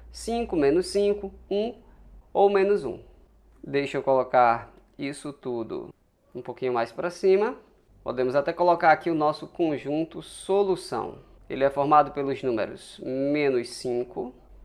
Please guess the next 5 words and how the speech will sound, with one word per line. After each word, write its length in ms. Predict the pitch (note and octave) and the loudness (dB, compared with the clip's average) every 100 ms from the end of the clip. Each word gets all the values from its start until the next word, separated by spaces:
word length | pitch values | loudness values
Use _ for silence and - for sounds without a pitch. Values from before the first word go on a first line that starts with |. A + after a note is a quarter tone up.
| - - | -20 -10
menos 560 | - C3 C3 B2+ B2+ B2+ | -4 0 2 2 -2 -2
um, 380 | C3 C#3+ G#3 B3+ - _ _ | -4 -2 -6 -8 -18 _ _
um 320 | D3 D3 F3 B3 - _ - - - - | -6 -4 -4 -8 -16 _ -20 -20 -20 -14
e 120 | - C#3+ | -10 -8
cinco. 680 | - C#3 A#2+ - - - | -6 -4 -4 -6 -14 -14